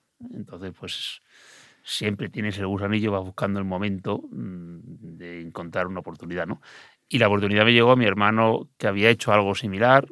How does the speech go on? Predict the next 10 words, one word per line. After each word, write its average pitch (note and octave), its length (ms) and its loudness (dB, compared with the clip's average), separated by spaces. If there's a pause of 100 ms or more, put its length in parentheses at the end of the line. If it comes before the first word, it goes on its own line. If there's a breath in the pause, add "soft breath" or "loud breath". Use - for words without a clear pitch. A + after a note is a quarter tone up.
(440)
pues F#2 160 -12
un G2 180 -8
día G2+ 160 -4
me G2 120 -4
habló F#2+ 260 -4
del, F2+ 360 -8
de D#2 200 -14
la F2 100 -8
energía E2+ 400 -14
fotovoltaica, F#2 640 -10